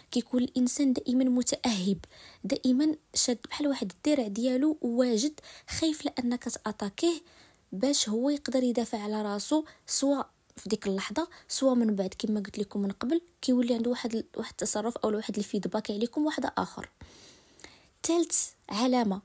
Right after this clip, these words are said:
تقدروا تشوفوها عند الناس اللي كيكون عندهم فرط الحساسيه هو انهم كيكونوا ناس سريع الانفعال، كيكونوا كينفعلوا بسرعه. يعني كتكون كتدوي معاهم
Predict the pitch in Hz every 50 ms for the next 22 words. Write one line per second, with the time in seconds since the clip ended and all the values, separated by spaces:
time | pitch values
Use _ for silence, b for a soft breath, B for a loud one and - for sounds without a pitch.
0 | _ - - - - - 240 226 - - 240 233 - 240 220 220 220 208 196 190
1 | 180 - 220 226 220 214 - 214 208 - 220 - - - 214 202 190 196 190 190
2 | 190 - - - - 262 247 - - 202 - 208 196 - 190 - - 202 208 277
3 | 339 359 B B B B B B B B B B - - 254 277 - - 262 254
4 | 262 269 262 294 294 285 - - 254 - - 247 240 240 240 240 247 294 349 359
5 | - - b b b b b b b b _ - - - 269 285 302 311 302 285
6 | 262 - - 240 226 208 - 202 185 170 175 175 196 208 - _ _ - - 269
7 | 254 - - 269 269 269 - - 269 254 240 - - 294 285 240 240 254 311 339
8 | 349 - _ _ _ - - - - 320 269 190 165 - - B B B B B
9 | B B B B 202 220 233 208 196 196 185 190 - _ - 220 - - - -
10 | 254 247 - 262 - - 196 202 226 233 226 220 220 220 226 233 247 311 339 381